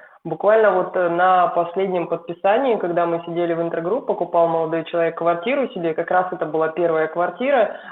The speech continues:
А, ну, у него не ипотека, у него там стопроцентная оплата была, но, э, он, э, сказал такие слова, которые вот, ну, клиенты не всегда, э, например, говорят. Он говорит, э:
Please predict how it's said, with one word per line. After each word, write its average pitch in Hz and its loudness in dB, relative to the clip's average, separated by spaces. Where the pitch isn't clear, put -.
А, 156 4
ну, 247 2
у 202 0
него 196 2
не 170 0
ипотека, 208 2
у 190 4
него 170 0
там - -2
стопроцентная 226 2
оплата 208 4
была, 160 2
но, 156 6
э, 175 2
он, 233 4
э, 185 6
сказал 202 4
такие 185 -2
слова, 185 4
которые 202 2
вот, 175 0
ну, 202 2
клиенты 196 0
не 180 0
всегда, 170 4
э, 151 2
например, 165 0
говорят. 160 2
Он 175 0
говорит, 165 -4
э: 147 0